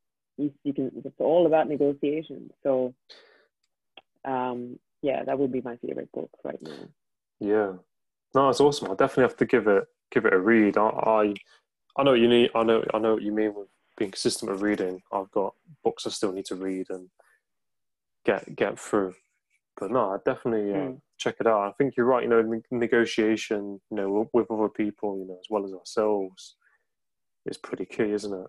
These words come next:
Speaker 2: Um, you know,
Speaker 1: Yeah.
Speaker 2: and that comes down to a lot of things and a lot of
Speaker 1: Mm.
Speaker 2: ways of negotiating and things like that.
Speaker 1: Mm.
Speaker 2: Um, do you, um, have any, like, role models at all?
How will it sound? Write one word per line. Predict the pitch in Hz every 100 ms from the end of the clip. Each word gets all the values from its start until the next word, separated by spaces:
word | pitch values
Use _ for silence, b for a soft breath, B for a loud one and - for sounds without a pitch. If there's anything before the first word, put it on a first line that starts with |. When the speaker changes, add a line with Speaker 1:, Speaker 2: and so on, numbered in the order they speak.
| -
Speaker 2:
Um, | 95 92 92 _ _ _ -
you | 113
know, | 98 95
Speaker 1:
Yeah. | 151 131 - _ -
Speaker 2:
and | 120
that | 107 -
comes | 113 101
down | 101 95
to | -
a | 92
lot | 98
of | -
things | - 107 113 110 - -
and | 107 95 92
a | 101
lot | -
of | - _ _ _ _
Speaker 1:
Mm. | 160
Speaker 2:
ways | 131 98
of | 95
negotiating | 101 95 98 95 - 95 98 - 95 92
and | 87 -
things | 107 98
like | 92
that. | 104 98 - _ _ _ _ _ _ _ _ _ -
Speaker 1:
Mm. | 165 151 -
Speaker 2:
Um, | 117 101 98 95 95 - B B B B B B _
do | - 123
you, | 117 117
um, | 113 107 107 - -
have | 117
any, | 107
like, | 101 98
role | 113
models | 120 127 127 127 - - _ _ _ _ -
at |
all? | 123 123 -